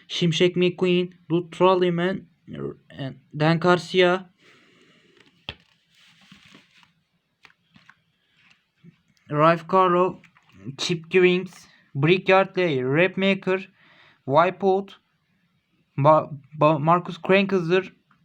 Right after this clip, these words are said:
Park-, Parker Braxton ve Tom Hanks. Kaybedenlerimiz Merrick Lashburn, Jackson Strom, Bobby Swift, Ern-, Ernie Gerson, R-,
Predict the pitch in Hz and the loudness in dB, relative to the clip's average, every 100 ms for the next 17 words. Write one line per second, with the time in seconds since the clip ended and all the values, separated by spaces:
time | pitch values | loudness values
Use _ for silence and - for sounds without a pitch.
0 | _ _ - _ _ - - 165 165 - | _ _ -20 _ _ -8 0 0 -2 -14
1 | _ 165 170 170 185 175 196 196 - 196 | _ 0 0 0 -2 0 -2 -4 -2 -2
2 | 202 196 165 180 180 175 180 175 165 123 | -2 -6 -4 -2 0 2 2 0 -4 -8
3 | 120 - - _ _ _ _ _ _ _ | -10 -18 -20 _ _ _ _ _ _ _
4 | _ _ _ _ _ _ _ _ _ _ | _ _ _ _ _ _ _ _ _ _
5 | - 165 190 185 180 175 170 175 202 - | 0 2 4 2 2 0 -2 -4 -6 -12
6 | _ _ _ _ - 135 147 185 190 196 | _ _ _ _ -12 -2 2 2 4 2
7 | 196 196 170 127 120 _ - 170 175 196 | 2 0 -4 -4 -12 _ -4 -2 -2 -6
8 | 190 - 180 190 196 _ _ _ _ _ | -12 -4 0 0 -2 _ _ _ _ _
9 | _ _ _ _ 139 156 180 175 190 139 | _ _ _ _ 2 2 2 -2 -2 -2
10 | - - _ _ _ _ _ _ _ - | -4 -18 _ _ _ _ _ _ _ -4
11 | 151 175 - - - 160 190 180 196 196 | -2 0 -4 -12 2 2 2 -2 -4 -4
12 | - 151 120 - _ _ _ _ _ _ | -6 -6 -6 -14 _ _ _ _ _ _
13 | _ 131 - | _ -16 -16